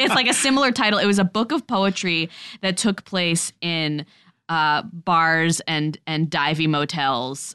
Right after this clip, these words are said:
uh, and diners across the country. And, um, and I, I think I was trying to mimic that, uh, voice. I, I just, I,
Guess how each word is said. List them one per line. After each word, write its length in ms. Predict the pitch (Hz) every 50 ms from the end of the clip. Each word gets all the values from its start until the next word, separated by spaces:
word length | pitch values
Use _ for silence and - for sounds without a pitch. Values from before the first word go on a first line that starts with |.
| - -
uh, 300 | 151 139 135 120 - -
and 160 | 156 156 156
diners 460 | 147 139 135 131 127 127 123 143 - -
across 320 | - - - 120 123 135
the 120 | - 156 147
country. 520 | - 139 110 143 - - 101 101 104 - - -
And, 500 | 156 151 139 139 127 127 147 156 - - _ _ _ _ _ -
um, 420 | 160 156 143 139 135 131 135 127 - _ _ _ _ _ _ _ _ _
and 360 | - 180 180 175 170 165 156 - - _ _ _
I, 100 | - 151 - _
I 340 | - 180 147 156 180 185 -
think 240 | 175 220 214 214 202
I 80 | 196 175
was 180 | 170 170 170
trying 380 | - - 202 165 160 156 160 160
to 320 | - - 160 156 147 147
mimic 400 | 151 151 151 151 147 143 139 - -
that, 340 | 143 143 147 131 131 127 - - _ _ _ _ _ _ _ _ _ _ _ _ _ _ _ _ _ _ _ _ _ _ _ _ _ _ 151
uh, 320 | 147 135 135 131 127 123 127
voice. 600 | 127 139 151 151 151 185 226 220 - - - - - _ _ _ - - - - _ _ _
I, 100 | 214 220 - -
I 60 | 262
just, 300 | 247 - 359 349 - - - -
I, 200 | 294 311 294